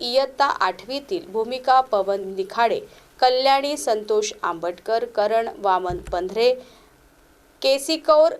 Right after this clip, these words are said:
केवलसिंग भोयर, कुमकुम नितेश शास्त्रकार, रिपा विश्वजित मुजुमदार, रोझिना रियाजुल सिद्दीकी, सोहम राजू सोरते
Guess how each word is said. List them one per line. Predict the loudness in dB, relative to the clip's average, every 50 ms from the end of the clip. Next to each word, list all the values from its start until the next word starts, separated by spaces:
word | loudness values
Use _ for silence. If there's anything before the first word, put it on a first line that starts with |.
| -12 -4
केवलसिंग | 2 2 4 6 6 4 4 2 -2 -6 -6 -6 -6 -8 -12 -16 -20 -16 -6
भोयर, | 0 2 2 4 4 2 0 -2 -8 -16 _ _ _ -6
कुमकुम | -4 -2 -2 -2 -4 -6 -4 -4 -4 -4 -4
नितेश | -2 -2 -2 0 0 0 0 0 -2 -2
शास्त्रकार, | -2 -2 -2 -2 -6 -10 -8 -2 0 2 2 2 0 -4 -20 -20 -20 _ _ -12
रिपा | -10 -10 -10 -12 -10 0 2 4 4 4 2 0 -4 _ _ _ _ _ _ -20 -16
विश्वजित | -10 -10 -8 -6 -6 0 2 2 2 2 -4 -8 -8 -6
मुजुमदार, | -6 -4 -4 -4 -2 -4 -4 -4 -2 -2 -2 -2 -2 -6 _ _ _ _ _ _ -6
रोझिना | -2 2 4 4 4 2 0 -6 -2 2 2 2 2 2 -2 -10
रियाजुल | -10 -8 -4 0 4 4 4 4 2 -2 -4 -4 -4 -4 -4
सिद्दीकी, | -12 -12 -12 -14 -14 -8 -8 -8 -8 -8 -12 -14 -14 -12 -12
सोहम | -8 -2 0 0 0 2 0 -4 -4 -4
राजू | -2 0 0 -2 -2 -4 -8 -8
सोरते | -6 -6 -4 -4 -4 -4 -6 -10 -10